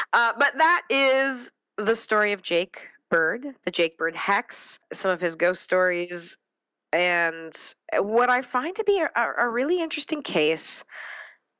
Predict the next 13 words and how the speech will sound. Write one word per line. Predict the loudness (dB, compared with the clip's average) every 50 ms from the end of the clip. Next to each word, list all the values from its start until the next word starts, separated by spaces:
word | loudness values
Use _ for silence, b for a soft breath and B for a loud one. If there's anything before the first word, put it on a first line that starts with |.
| _ _ _ _ _ _ _ _ _ _ _ _ -4
and | -2 0 0
I | 2
realize | 0 2 0 0 0 0 0 0
I | -2 -2
say | -2 -2 -2 -2
this | -2 -4 -6 -6
a | -8 -8
lot, | -8 -8 -6 -4 -4 -4 -6 -6 -6 -6 -6 -6 -10 _ _ _ _ _ _ _ _ _ _ _ _ _ _ _ _ _ _ -12
but | -4 -4 -2 0
I | 0 0 0
am | 0 0 -2 -2 -4 -8 -12 -14 -16 -14
genuinely | -8 -4 -2 0 0 0 0 -2 -4 -4 -4 -4 -4 -4 -2 -2 0
surprised | 0 0 0 -2 -4 -4 -6 -4 -2 -2 0 0 0 0 0 0 0 -2 -4 -6 -8 -10 -10